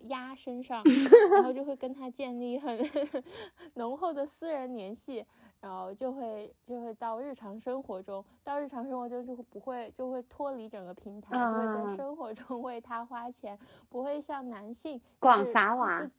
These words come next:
Speaker 1: 就纯粹的
Speaker 2: 广撒网。
Speaker 1: 在一个，对，通过那个东西来，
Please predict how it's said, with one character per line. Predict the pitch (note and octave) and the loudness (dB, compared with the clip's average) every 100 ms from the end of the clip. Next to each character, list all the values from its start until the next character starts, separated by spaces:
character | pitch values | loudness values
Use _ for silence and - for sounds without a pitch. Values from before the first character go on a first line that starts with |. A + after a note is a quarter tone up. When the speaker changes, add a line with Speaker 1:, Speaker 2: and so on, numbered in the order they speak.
| _ | _
Speaker 1:
就 | - | 6
纯 | A#3 F3+ F#3 | 6 6 0
粹 | G#3+ | 2
的 | |
Speaker 2:
广 | F3+ G3 | 4 4
撒 | |
网。 | A3+ A3 - A3 G#3 | 6 6 6 0 -4
Speaker 1:
在 | C4 B3 A3+ G3+ | -4 -4 -4 -8
一 | - G#3+ | -12 -10
个， | A3 A3+ A3 A3 _ _ - - - | -4 -2 -4 -6 _ _ -20 -20 -6
对， | D4+ - | -6 -6
通 | - C#4 C#4+ | -10 -8 -4
过 | D4 | -4
那 | C#4+ C4 | -4 -8
个 | A#3 | -8
东 | A#3 B3+ | -6 -8
西 | - B3 | -8 -10
来， | A3+ G#3 G3+ G#3+ | -8 -10 -10 -14